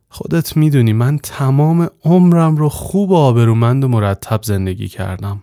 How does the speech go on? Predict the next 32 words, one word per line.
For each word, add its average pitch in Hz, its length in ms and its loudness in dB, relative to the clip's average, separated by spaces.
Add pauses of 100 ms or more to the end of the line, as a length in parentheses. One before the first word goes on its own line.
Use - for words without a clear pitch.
بعد 147 240 -4
از 151 280 -2
این 180 300 0
همه 156 420 -2
کار 156 360 -2
و 156 60 2
صرفه‌جویی، 123 960 -2
توقع 151 480 -4
دارم 175 320 0
با 147 80 0
درآمد 131 460 0
مختصر 147 640 -4
بازنشستگی 120 1040 -2
که 127 140 -4
دارم 123 300 0
زندگی 170 480 0
خوبی 185 300 -4
داشته 117 360 -6
باشم. 120 400 -12
همیشه 190 600 0
هم 214 140 2
سعی 185 300 0
کردم 160 500 0
وظیفه‌م 151 560 0
رو 131 80 2
طوری 220 380 -2
انجام 208 320 2
بدم 208 240 0
که 196 120 -2
خدا 175 340 0
خوشش - 460 -2
بیاد. - 400 -14